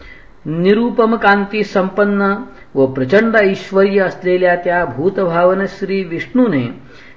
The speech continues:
हे अत्यंत उत्कृष्ट व इतरास अशक्य असे कार्य केले आहे. यास्तव तुम्ही भीती बाळगण्याचे अथवा शोक किंवा संताप करण्याचे काही कारण नाही.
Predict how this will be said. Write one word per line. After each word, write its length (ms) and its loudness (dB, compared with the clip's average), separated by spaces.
हे 80 0
अत्यंत 600 -2
उत्कृष्ट 720 -4
व 220 4
इतरास 680 2
अशक्य 440 0
असे 200 0
कार्य 320 2
केले 320 -2
आहे. 560 0
यास्तव 580 2
तुम्ही 400 -6
भीती 340 -2
बाळगण्याचे 960 0
अथवा 340 -2
शोक 560 2
किंवा 400 -4
संताप 560 -2
करण्याचे 640 -4
काही 320 -6
कारण 460 -2
नाही. 200 -8